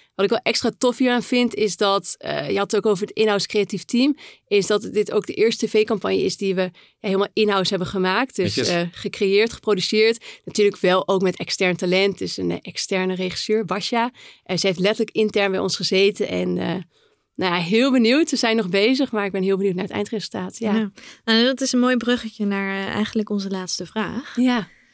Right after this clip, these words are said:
Speaker 3: Wat zijn jouw plannen voor de toekomst met CRISP? Waar ga je mee aan de slag? Ehm, en wanneer ben je echt gelukkig?
Speaker 1: Ja.
Speaker 2: Ik, ik hoop nu al, maar <laughs>
Speaker 1: Ik ben sowieso nu al gelukkig. Ehm,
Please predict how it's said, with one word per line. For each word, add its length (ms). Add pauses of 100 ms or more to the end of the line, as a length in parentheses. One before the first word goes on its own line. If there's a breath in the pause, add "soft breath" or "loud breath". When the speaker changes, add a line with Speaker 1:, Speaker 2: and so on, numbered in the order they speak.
(400 soft breath)
Speaker 3:
Wat 140
zijn 120
jouw 120
plannen 320
voor 120
de 80
toekomst 460
met 160
CRISP? 400 (500 loud breath)
Waar 140
ga 140
je 100
mee 120
aan 80
de 40
slag? 520
Ehm, 540 (480 soft breath)
en 140
wanneer 320
ben 160
je 80
echt 200
gelukkig? 540 (1080 soft breath)
Speaker 1:
Ja. 300
Speaker 2:
Ik, 60
ik 60
hoop 180
nu 140
al, 180
maar 280 (180)
<laughs> 1040
Speaker 1:
Ik 40
ben 160
sowieso 320
nu 160
al 100
gelukkig. 440 (320 loud breath)
Ehm, 720